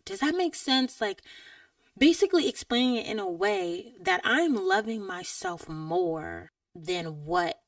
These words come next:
just meets the eye. Like, if I look in the mirror, I can't tell that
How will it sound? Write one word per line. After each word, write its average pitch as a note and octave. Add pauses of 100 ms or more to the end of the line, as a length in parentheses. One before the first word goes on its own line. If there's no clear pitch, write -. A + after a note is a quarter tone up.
(120)
just F3
meets E3
the -
eye. - (140)
Like, F4+ (440)
if -
I A#3
look E4+
in B3+
the F3+
mirror, D#4+ (240)
I G4
can't C#4 (120)
tell A3
that D#3